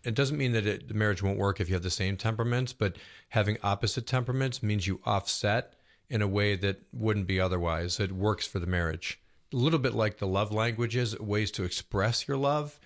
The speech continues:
not having the identical love languages where you're kind of fighting for attention. Ours are different. Ours are opposite. Mine's not quality time. It doesn't show up on my radar at all, but that's big for her. So when I give that to her, then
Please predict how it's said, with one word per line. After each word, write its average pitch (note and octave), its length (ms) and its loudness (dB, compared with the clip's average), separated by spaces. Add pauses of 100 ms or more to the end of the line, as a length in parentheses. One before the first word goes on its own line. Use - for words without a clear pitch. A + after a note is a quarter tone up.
(460)
not A2 200 2
having A2 280 2
the G2 120 0
identical F#2+ 580 0
love G2 200 0
languages F#2 480 -2
where G2 100 -2
you're F2+ 160 -2
kind F#2+ 180 0
of D#2+ 80 -6
fighting G#2 340 0
for G2 160 -2
attention. G2 540 -2 (340)
Ours G#2 240 2
are A2+ 60 2
different. G2 500 -2
Ours F#2+ 220 -2
are F#2+ 100 2
opposite. G#2+ 400 -2
Mine's F#2+ 280 0
not A#2 220 0
quality A2 380 0
time. G#2 380 -2
It F#2+ 100 -6
doesn't F#2+ 220 -2
show A2 180 -2
up G2 80 0
on G2 120 0
my F#2+ 80 0
radar G2 380 0
at F2+ 60 0
all, G#2+ 400 0 (640)
but A2 100 0
that's A#2 160 2
big A2+ 360 2
for G#2 200 -2
her. D3 340 -2
So G#2 540 0 (100)
when G2+ 120 0
I G2+ 100 2
give C#3 240 0
that C3 200 0
to G2+ 100 0
her, D3 360 0 (400)
then A2 400 0